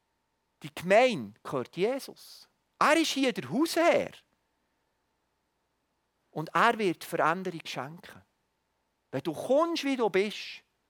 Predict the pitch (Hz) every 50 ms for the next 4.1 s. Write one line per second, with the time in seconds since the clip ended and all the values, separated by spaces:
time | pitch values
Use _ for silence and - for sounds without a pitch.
0 | _ _ _ _ _ _ _ - 175 170 175 196 196 233 285 320 311 - - -
1 | 180 - - - 208 196 202 220 220 - 202 - - - 160 175 196 247 269 254
2 | - - - - _ - 208 196 180 170 170 - 196 185 185 175 175 190 226 285
3 | 262 - - - 254 240 214 180 - - - - 175 160 165 180 190 175 165 160
4 | 156